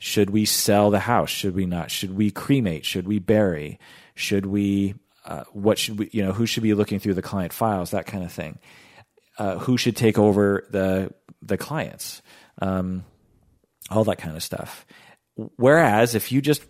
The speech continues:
fucking had instructions like a normal person, then it would be completely, I mean, there still might be fights, but it would certainly clear things up. I mean, just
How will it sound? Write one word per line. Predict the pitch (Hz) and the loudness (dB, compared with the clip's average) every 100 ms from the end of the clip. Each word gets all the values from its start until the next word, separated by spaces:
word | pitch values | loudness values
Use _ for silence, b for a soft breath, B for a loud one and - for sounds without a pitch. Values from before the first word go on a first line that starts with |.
| _ | _
fucking | - 123 - 123 | 2 2 2 0
had | 113 120 113 101 | 2 4 4 2
instructions | 98 92 - 165 - 95 87 113 | -2 -2 0 0 0 -2 -2 0
like | 107 92 - - | 2 2 -2 -12
a | 107 | -6
normal | 98 120 151 | 0 2 2
person, | - 87 87 101 104 120 B B | 2 -4 -6 -6 -6 -8 B B
then | - 123 123 123 - | 2 4 4 0 -4
it | 127 117 | -2 4
would | 123 120 - | 4 4 -2
be | - 113 113 110 113 - | -2 2 2 0 -4 -4
completely, | 123 117 - 147 151 139 131 127 - _ B B | -4 -4 -2 -2 0 0 0 -4 -12 _ B B
I | |
mean, | 143 143 B B B | 2 2 B B B
there | 143 | 2
still | - 196 | 4 4
might | 160 110 | 6 4
be | 101 | 2
fights, | - 147 113 - | 2 2 2 2
but | 120 | 2
it | 107 | 2
would | 110 107 | 2 2
certainly | - 139 110 104 92 85 87 _ | 4 2 2 -2 -4 -6 -8 _
clear | - 113 | -2 0
things | 98 98 87 104 | 0 -2 0 -2
up. | 90 | -2
I | - | -2
mean, | 117 120 B B B | -2 -2 B B B
just | - 165 - | 2 2 2